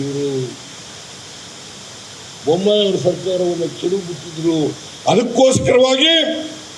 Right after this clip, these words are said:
ಬೊಮ್ಮಾಯಿ ಸರ್ಕಾರ ಕೆಡವಿದ್ರಿಂದ ಬೊಮ್ಮಾಯಿ ಅವರು ಒಪ್ಲಿಕ್ಕೆ ತಯಾರಿರಲಿಲ್ಲ.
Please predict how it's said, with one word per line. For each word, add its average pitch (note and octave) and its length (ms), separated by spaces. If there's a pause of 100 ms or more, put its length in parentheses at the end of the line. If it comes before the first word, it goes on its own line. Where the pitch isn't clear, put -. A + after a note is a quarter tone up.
(760)
ಬೊಮ್ಮಾಯಿ F#3 580
ಸರ್ಕಾರ F3+ 420 (720)
ಕೆಡವಿದ್ರಿಂದ A#3 720 (380)
ಬೊಮ್ಮಾಯಿ F#3 360
ಅವರು E3+ 220
ಒಪ್ಲಿಕ್ಕೆ D#3+ 640
ತಯಾರಿರಲಿಲ್ಲ. D3 800